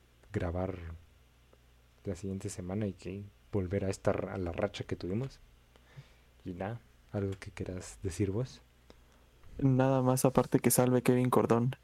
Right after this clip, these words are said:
Speaker 1: Sí, salve Kevin
Speaker 2: Sí.
Speaker 1: Cordón y gracias por escucharnos
Speaker 2: Adiós.
Speaker 1: una semana más.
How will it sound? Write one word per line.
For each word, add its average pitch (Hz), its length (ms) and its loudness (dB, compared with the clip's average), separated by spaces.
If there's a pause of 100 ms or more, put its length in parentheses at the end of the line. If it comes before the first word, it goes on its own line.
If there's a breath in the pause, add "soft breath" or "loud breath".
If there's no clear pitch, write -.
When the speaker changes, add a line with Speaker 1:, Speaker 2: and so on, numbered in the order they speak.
(180)
Speaker 1:
Sí, 110 80 -10 (520)
salve 101 360 -2
Kevin 101 220 -6
Speaker 2:
Sí. - 140 0
Speaker 1:
Cordón 110 280 0
y 95 360 -6 (680 soft breath)
gracias 95 340 -4
por 92 180 -6
escucharnos 95 640 -10
Speaker 2:
Adiós. 107 140 4
Speaker 1:
una 95 120 0
semana 90 300 -6
más. - 320 -18